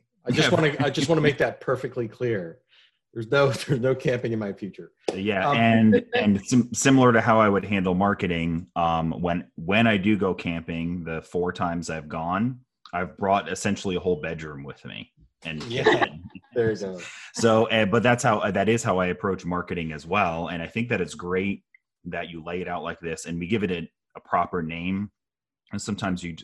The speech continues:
Speaker 2: you know, say marketing plan or, or marketing, um, you know, roadmap or whatever it is. But I like the word playbook because it, um, there's some implications in that word, you know, uh, and for one of, one of the things that I get out of the word playbook is that, um,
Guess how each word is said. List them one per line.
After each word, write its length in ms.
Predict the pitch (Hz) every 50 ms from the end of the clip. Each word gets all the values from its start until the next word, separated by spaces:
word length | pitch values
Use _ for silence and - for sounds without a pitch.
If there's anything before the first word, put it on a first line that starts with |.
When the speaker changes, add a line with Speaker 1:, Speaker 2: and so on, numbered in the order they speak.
| _
Speaker 2:
you 120 | - 110 95
know, 60 | 90
say 180 | - - 87
marketing 400 | 85 85 82 82 - 87 82 76
plan 340 | - - 82 80 80 80 80
or, 240 | 78 76 78 - 69
or 60 | 78
marketing, 640 | 78 78 78 78 - - 80 78 78 78 78 76 - _ _ - - - - - - - -
um, 460 | 78 76 73 71 71 71 69 69 - -
you 80 | 90 85
know, 100 | 78 71
roadmap 600 | 80 85 80 80 78 80 78 76 76 76 76 -
or 80 | 76 73
whatever 360 | 78 78 78 76 78 76 73
it 60 | 73
is. 200 | 73 73 76 78
But 140 | 82 92 92
I 60 | 101
like 220 | 107 123 131 123
the 80 | - 117
word 240 | 98 95 92 90 -
playbook 600 | - 92 85 87 85 76 92 92 92 92 - -
because 580 | 90 87 82 - - 85 85 85 82 78 - -
it, 340 | - 85 82 80 73 - _ -
um, 300 | 80 78 76 73 76 - -
there's 160 | - 87 - -
some 140 | - -
implications 760 | 82 90 90 - 87 - - 85 80 - - 95 92 95 92 104
in 120 | 101 101
that 200 | 101 101 101 78
word, 380 | 95 101 101 104 120 127 127 123 _ _ _ _ _ _ _ _ _ _ _ _ _ -
you 100 | 98 98
know, 300 | 104 101 104 107 110 - -
uh, 260 | 90 90 85 85 85 85
and 200 | 82 87 85 80 -
for 80 | 87
one 200 | 82 92 104 110
of, 160 | 110 101 92 -
one 160 | 92 107 110
of 40 | 113
the 60 | 101 -
things 180 | - 98 90 87
that 80 | 92 90
I 120 | 92 92
get 160 | 85 92 87 87
out 120 | 85 85
of 80 | 85 80
the 80 | 85
word 240 | 80 82 82 80 -
playbook 500 | _ - 85 110 123 92 87 85 80 -
is 180 | 85 80 78 76
that, 260 | 82 80 80 80 78 -
um, 300 | 80 78 78 76 76 -